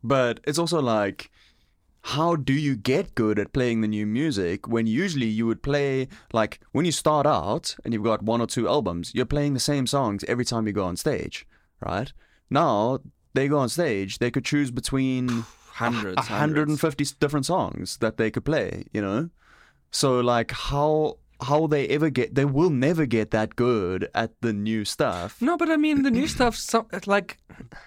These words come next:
Speaker 2: I wanna say it's not gonna be a banger, but sometimes they, they get a banger.
Speaker 1: Yeah.
Speaker 2: Like, in every album they've released ever has at least had one good track.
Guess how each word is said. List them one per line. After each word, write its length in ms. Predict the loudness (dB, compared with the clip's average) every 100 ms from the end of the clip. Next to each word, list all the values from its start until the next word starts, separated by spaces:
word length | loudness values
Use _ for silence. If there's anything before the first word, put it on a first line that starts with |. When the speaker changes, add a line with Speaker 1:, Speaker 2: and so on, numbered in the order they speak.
| _ -20 -20 _
Speaker 2:
I 40 | 0
wanna 200 | 2 2
say 200 | 2 0
it's 140 | 0
not 120 | -4
gonna 100 | -2
be 100 | -2
a 60 | 0
banger, 420 | 0 -2 -2 -4
but 120 | -6
sometimes 500 | -6 -6 -4 -2 -2
they, 220 | -2 -4 -6 -6
they 180 | -4
get 160 | 0 2
a 40 |
banger. 380 | 2 0 -2 -4 -10 -20 -6
Speaker 1:
Yeah. 200 | 0 2
Speaker 2:
Like, 240 | 2 0 0 -4
in 200 | -4 -2
every 320 | -2 0 0 2
album 280 | 2 2
they've 180 | 2 2
released 720 | 2 0 0 -4 -8 -12 -16 -18 _
ever 520 | 0 0 0 -6 -8 -6
has 160 | -2
at 160 | -2 -2
least 280 | -2 -2 -4
had 140 | -4
one 280 | -2 -4 -4
good 260 | -6 -8 -8
track. 280 | -6 -6